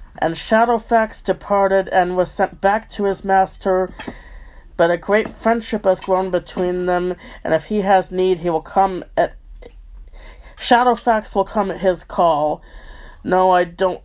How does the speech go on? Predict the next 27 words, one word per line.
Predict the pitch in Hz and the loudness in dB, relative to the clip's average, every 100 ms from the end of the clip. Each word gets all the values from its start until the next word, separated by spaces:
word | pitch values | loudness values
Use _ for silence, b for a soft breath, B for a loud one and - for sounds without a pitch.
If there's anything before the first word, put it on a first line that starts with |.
| - | -6
understand | 185 180 175 - - 165 170 165 | -4 -2 -6 -10 -6 -4 -4 -4
how | 165 160 | -2 0
that | 160 156 143 - - - - - | 0 0 -2 -6 -20 -20 -20 -20
works, | 143 175 170 170 - - | -8 2 4 4 -2 -10
so, | - 160 | 0 2
like, | 165 156 | 2 0
over | - 185 196 196 | 2 4 4 2
how | 196 214 196 - - - | 4 4 4 -2 -18 -2
long | 220 220 208 | 2 2 0
a | |
distance | 202 214 208 - 175 175 | -2 -2 -2 -4 -6 -4
are | 165 | -4
we | 160 | -4
talking? | 151 156 160 156 - 151 - B B B B B B B B B - - - - - | -8 -6 -6 -8 -10 -10 -14 B B B B B B B B B -18 -18 -20 -14 -2
I, | 107 147 160 170 175 143 | 0 0 0 -2 0 2
I | 180 | 2
know | 226 262 262 | 4 4 4
the | 247 | 4
whole | 262 | 2
movie | 233 233 233 226 | 0 0 -2 -4
thing | 220 226 220 | -2 -2 0
where | 214 | 0
Gandalf's | 208 220 214 208 202 - | 2 0 2 0 -2 2
got | 202 196 | 0 2
this | 196 190 196 | -2 -4 -2
whistle | 208 196 - 196 196 190 | 0 0 0 0 2 2
and | 190 190 180 | 0 -4 -10